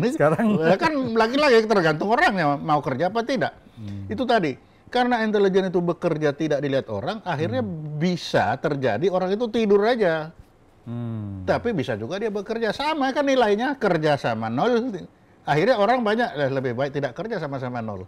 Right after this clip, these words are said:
Speaker 1: Tapi laporannya barangkali
Speaker 2: Ya bisa aja kan asal laporan.
Speaker 1: <laughs> Asal tulis aja.
Speaker 2: Iya bisa.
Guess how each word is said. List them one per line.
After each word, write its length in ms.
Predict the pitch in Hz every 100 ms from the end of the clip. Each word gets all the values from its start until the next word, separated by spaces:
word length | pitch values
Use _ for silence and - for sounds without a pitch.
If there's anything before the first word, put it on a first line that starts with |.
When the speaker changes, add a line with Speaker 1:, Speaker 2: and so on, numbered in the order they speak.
| -
Speaker 1:
Tapi 200 | 113 165
laporannya 500 | 160 131 139 135 156
barangkali 540 | 151 131 143 156 -
Speaker 2:
Ya 140 | 127 143
bisa 200 | 156 165
aja 180 | 214 240
kan 260 | 233 220
asal 220 | 175 -
laporan. 420 | 175 160 156 254 233 _ _ -
Speaker 1:
<laughs> 580 | - 226 160 170 147 - - - - 226
Asal 260 | 139 120 120
tulis 240 | 120 120 120
aja. 140 | 110
Speaker 2:
Iya 120 | 370
bisa. 300 | 381 392 -